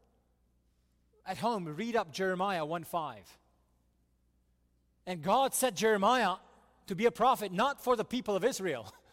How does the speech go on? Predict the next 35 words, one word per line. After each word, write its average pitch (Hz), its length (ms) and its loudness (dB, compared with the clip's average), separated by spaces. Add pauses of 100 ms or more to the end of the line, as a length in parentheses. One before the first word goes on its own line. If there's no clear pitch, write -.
(640)
He 202 80 -6
says, 240 280 2
"For 269 180 6
the 269 120 4
nations." 262 800 2 (2000)
This 160 300 -8
means, 190 600 -4 (720)
and 180 280 -10
then 170 200 -4
Paul 220 260 0
uses 208 360 -2
that 208 120 2
language 208 380 0
of 165 100 -2
Jeremiah 185 560 0
here 214 300 0
to 202 100 -4
describe 220 420 2
his 202 200 -4
own 240 260 2
apostleship. 220 720 2 (300)
This 220 280 2
means 226 540 0 (300)
that 185 240 0
God's 247 500 2
call 233 380 6
for 226 160 -2
Paul 185 400 4
to 180 100 -6
be 190 140 0
an 208 80 4
apostle 214 440 2
for 208 200 -2
the 170 100 -2
Gentiles 160 760 -2